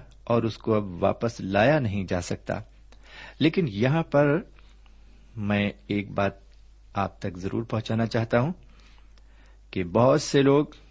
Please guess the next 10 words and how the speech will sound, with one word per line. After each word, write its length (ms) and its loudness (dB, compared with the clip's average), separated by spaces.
یہ 160 -2
تنقید 380 -2
کرتے 400 0
ہیں 280 0
حضرت 300 -6
داؤد 240 0
کے 120 -6
متعلق، 680 -2
جب 280 -2
ہم 180 -8